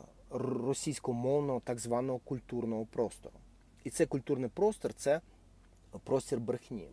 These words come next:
бо більш брехливої нації на планеті Земля, ніж російська, ну, я не зустрічав. Може, я не знаю якісь там африканські культури, я не розумію їх мови.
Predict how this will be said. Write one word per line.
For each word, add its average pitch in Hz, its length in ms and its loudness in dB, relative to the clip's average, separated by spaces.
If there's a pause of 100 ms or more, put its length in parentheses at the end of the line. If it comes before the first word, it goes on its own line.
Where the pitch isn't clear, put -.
бо 110 200 4 (280)
більш 143 200 4
брехливої 120 720 2
нації 107 560 -4 (340)
на - 100 -6
планеті 107 600 -2
Земля, 107 420 -4
ніж 104 300 -8
російська, 107 460 -6
ну, 104 80 -4
я 156 160 8
не 156 100 4
зустрічав. 117 520 -6 (280)
Може, 165 240 8
я 131 60 10
не 117 80 4
знаю 120 220 2
якісь 113 240 -2
там 107 200 -2
африканські 104 520 -6
культури, 147 400 0
я 110 60 4
не 104 100 -2
розумію 98 320 -4
їх 92 160 -12
мови. 143 240 0